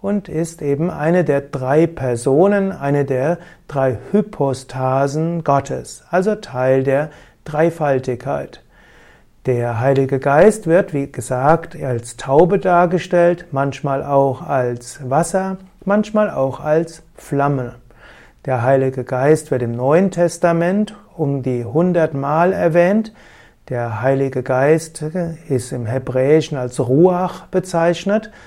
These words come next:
Ruach heißt eigentlich heiliger Atem. Und so kann man sagen, dass man den heiligen Atem, den Gottesatem,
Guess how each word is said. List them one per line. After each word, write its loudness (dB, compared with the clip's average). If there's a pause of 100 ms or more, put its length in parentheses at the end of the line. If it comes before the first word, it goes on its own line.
(200)
Ruach 4
heißt -4
eigentlich -2 (300)
heiliger 0
Atem. -2 (400)
Und 2
so 4
kann -4
man -2
sagen, 2
dass -2
man -4
den 0
heiligen 2
Atem, -2
den -4
Gottesatem, -2